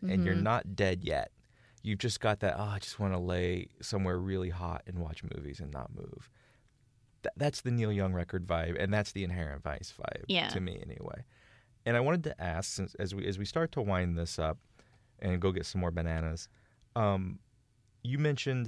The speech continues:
Speaker 1: that, you know, you're doing, like, everyone, everyone's doing the end of the year list, and now we're
Speaker 2: Oh,
Speaker 1: doing
Speaker 2: yeah.
Speaker 1: the end of the decade list, and we're doing the end of the,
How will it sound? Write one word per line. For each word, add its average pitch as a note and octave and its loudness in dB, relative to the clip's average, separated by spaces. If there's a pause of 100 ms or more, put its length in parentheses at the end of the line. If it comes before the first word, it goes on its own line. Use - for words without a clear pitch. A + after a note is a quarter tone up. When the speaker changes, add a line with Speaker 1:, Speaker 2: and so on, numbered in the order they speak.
Speaker 1:
that, F#2+ 2 (280)
you F#2+ -2
know, F2+ 2
you're F2+ 0
doing, F#2 2
like, F2 -2 (260)
everyone, D3+ 4
everyone's D#3+ 6
doing G#2+ 2
the F#2 0
end F#2+ 0
of F2+ -6
the F#2 -2
year F2+ 0
list, F2 -2
and F2 0
now F2 4
we're F2 6
Speaker 2:
Oh, G#3 6
Speaker 1:
doing F#3+ 6
Speaker 2:
yeah. F#3+ 6
Speaker 1:
the D#2+ 4
end F#2+ 4
of F#2 2
the F2+ 2
decade F2+ 0
list, F#2 0
and F2 -6
we're F#2+ -4
doing F#2+ 0
the F#2 -2 (460)
end C3 6
of G#2+ 2
the, A2 2